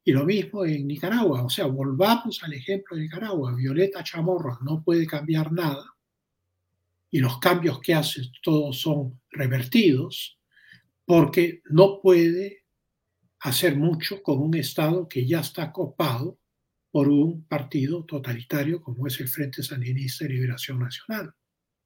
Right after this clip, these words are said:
Lo mismo ocurre con las Fuerzas Armadas nicaragüenses, lo mismo ocurre con la Judicatura. Bueno, en el Perú lo mismo ocurre con el Ministerio Público. O sea, no hay que ser mago para darse cuenta que fundamentalmente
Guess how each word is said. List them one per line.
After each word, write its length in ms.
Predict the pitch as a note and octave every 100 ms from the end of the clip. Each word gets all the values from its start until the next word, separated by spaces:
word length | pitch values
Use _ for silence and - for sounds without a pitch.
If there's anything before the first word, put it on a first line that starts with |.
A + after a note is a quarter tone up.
| _ _ - _
Lo 140 | - A#2
mismo 300 | D3 B2+ B2+
ocurre 280 | - C#3+ C#3
con 160 | B2+
las 120 | A#2
Fuerzas 300 | - C3+ A#2+ C3+
Armadas 400 | B2 C#3+ C3 -
nicaragüenses, 720 | - C3+ C3 E3 G3 - C3
lo 140 | B2+
mismo 300 | B2+ C#3 B2
ocurre 260 | C#3+ D#3 C#3+
con 160 | - C3
la 100 | B2+
Judicatura. 760 | D3 C#3 - E3 C4 B3 - - - -
Bueno, 220 | G3 F#3+
en 80 | C3+
el 140 | C3 C3
Perú 220 | E3 G#3+
lo 120 | F#3
mismo 260 | F#3 D#3+ E3+
ocurre 260 | G3+ F#3
con 120 | E3+
el 80 | D#3
Ministerio 400 | D3 C3 F#3 E3+
Público. 600 | A3+ G3 B2 - - _ _ _ _ _ _ _ _ _
O 80 | -
sea, 180 | D#3+ D3+
no 160 | D#3+
hay 140 | G#3+ A3
que 180 | - -
ser 280 | G3+ F#3
mago 600 | C#3 F#3+ E3 C3+ B2 C#3+ _ _ _ _ _ -
para 260 | C3+ C3+
darse 420 | C#3 F3+ - - -
cuenta 480 | F3 D3 - D#3+ -
que 120 | B2
fundamentalmente 1300 | - C#3 C#3+ C#3 C3 D#3 G3+ E3 E3 D#3 - E3+